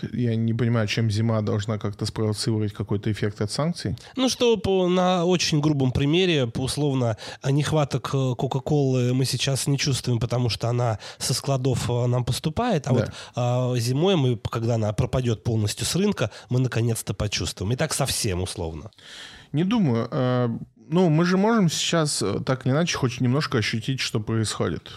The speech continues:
Speaker 1: Во-первых, мы не видим провала в логистике. То есть вот прям глобального.
Speaker 2: Мгм.
Speaker 1: Э,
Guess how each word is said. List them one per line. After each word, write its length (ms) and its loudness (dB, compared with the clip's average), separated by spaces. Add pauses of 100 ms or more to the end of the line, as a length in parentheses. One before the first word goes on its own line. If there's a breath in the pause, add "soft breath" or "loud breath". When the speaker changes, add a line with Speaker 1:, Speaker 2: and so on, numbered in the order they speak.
Speaker 1:
Во-первых, 540 0 (160)
мы 380 2
не 160 4
видим 340 2
провала 460 2
в 140 2
логистике. 580 -2 (240)
То 60 0
есть 160 -2
вот 220 -4
прям 260 -2
глобального. 580 0 (560 loud breath)
Speaker 2:
Мгм. 140 -8
Speaker 1:
Э, 500 -2